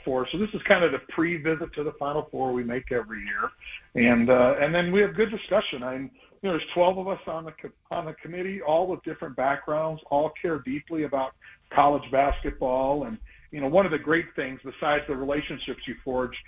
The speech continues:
with these people, some of them I've known for twenty-five, thirty years, but, um, others I'm just kind of meeting through the process. But, you know, nobody wears any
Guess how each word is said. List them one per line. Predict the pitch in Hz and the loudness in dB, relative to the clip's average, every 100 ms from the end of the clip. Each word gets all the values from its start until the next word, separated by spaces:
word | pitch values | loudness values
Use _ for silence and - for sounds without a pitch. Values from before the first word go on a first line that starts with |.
| - - | -20 -4
with | 143 135 | -2 -2
these | 117 113 | -6 -10
people, | - 120 - 135 | -8 -8 -4 0
some | 180 185 | 2 4
of | 147 | 4
them | 135 | 2
I've | 127 127 | 0 -2
known | 127 123 | -4 -4
for | 123 | -8
twenty-five, | 113 147 127 117 123 113 | -10 -8 -6 -4 -4 -4
thirty | - 123 110 | -2 -2 -2
years, | 131 131 113 - | -2 -2 -4 -6
but, | 123 117 _ - - 139 | -6 -6 _ -20 -12 0
um, | 127 | 0
others | 131 147 147 135 | 6 6 6 0
I'm | 131 | -4
just | 135 - | -6 -6
kind | 139 127 | -4 -4
of | |
meeting | 131 139 131 | -2 -2 -2
through | 143 | -6
the | 117 | -10
process. | - 123 131 - 139 - - | -8 -2 -2 -2 -6 -8 -6
But, | - 123 - _ _ _ _ | 0 0 -2 _ _ _ _
you | 170 | 0
know, | 151 | 2
nobody | 160 180 202 202 | 6 6 6 0
wears | 170 175 185 175 | 0 0 0 -2
any | 170 | -8